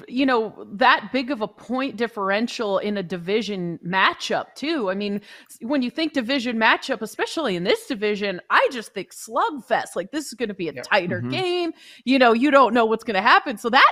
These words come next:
Speaker 1: actually really does surprise me. Um, and then you've also got, uh, no Baker Mayfield. You've got Jacoby Brissett, you know, as the quarterback now for the Browns. So that's also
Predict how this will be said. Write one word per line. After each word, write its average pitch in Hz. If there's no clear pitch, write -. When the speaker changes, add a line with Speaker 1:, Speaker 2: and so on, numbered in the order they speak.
Speaker 1:
actually 285
really 247
does 262
surprise 175
me. 185
Um, 233
and 403
then 440
you've 349
also 330
got, 254
uh, 190
no 240
Baker 202
Mayfield. 339
You've 208
got 175
Jacoby 190
Brissett, 330
you 294
know, 302
as 285
the 277
quarterback 285
now 277
for 269
the 254
Browns. 269
So 226
that's 254
also 226